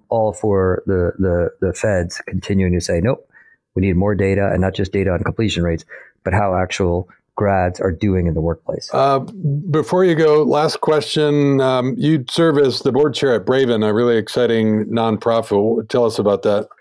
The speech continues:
Speaker 1: Yeah, and, and Braven really fits into, uh, my own personal journey.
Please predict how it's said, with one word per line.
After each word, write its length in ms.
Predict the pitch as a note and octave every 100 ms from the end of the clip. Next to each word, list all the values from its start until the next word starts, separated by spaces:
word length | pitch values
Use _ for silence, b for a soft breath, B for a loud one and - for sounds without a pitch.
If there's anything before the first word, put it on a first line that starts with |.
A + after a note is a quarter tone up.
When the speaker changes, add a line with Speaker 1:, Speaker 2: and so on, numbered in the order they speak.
| _
Speaker 1:
Yeah, 160 | D#3+ E3 E3
and, 160 | C#3+
and 180 | D3 B2+
Braven 400 | C3+ F3 D3+ G#2
really 240 | B2+ C#3
fits 300 | A#2+ - A#2+
into, 420 | B2 A2 A2+ G2+ G2 -
uh, 180 | A2 G2
my 180 | F#2+ G#2
own 120 | B2
personal 320 | A2+ G2+ G#2+
journey. 400 | G2+ G2+ G2 -